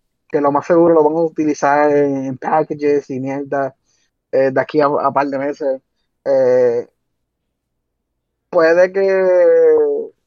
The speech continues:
mm, esté en el top five de los pay-per-view de A E W por el hecho de todos los, todos los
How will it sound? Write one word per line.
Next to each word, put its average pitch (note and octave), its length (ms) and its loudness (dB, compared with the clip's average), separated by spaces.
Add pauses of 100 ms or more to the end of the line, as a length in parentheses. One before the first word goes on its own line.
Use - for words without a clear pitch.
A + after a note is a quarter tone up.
(380)
mm, D#3 540 -12
esté - 300 -2
en E3 100 -2
el E3+ 140 -6
top E3+ 220 2
five F3 360 -2
de E3+ 180 0
los D#3+ 220 0 (720)
pay-per-view D#3+ 480 0
de D#3+ 80 6
A - 20 4
E D#3 120 2
W F3 360 2 (840)
por C#3 160 -4
el C3+ 100 -2
hecho D#3+ 180 0
de D3+ 120 2
todos C#3 220 -2
los, D3+ 140 0 (500)
todos C#3+ 160 -4
los D3+ 160 2